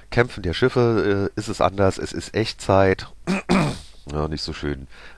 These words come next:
wie, ähm, bei Herrscher der Meere,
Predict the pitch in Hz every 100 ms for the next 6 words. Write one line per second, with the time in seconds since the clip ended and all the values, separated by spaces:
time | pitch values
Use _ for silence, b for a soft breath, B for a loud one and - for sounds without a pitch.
0 | - 58 62 64 64 62 - - - 53
1 | 58 55 58 - - - - 55 60 58
2 | 58 62 67 65 65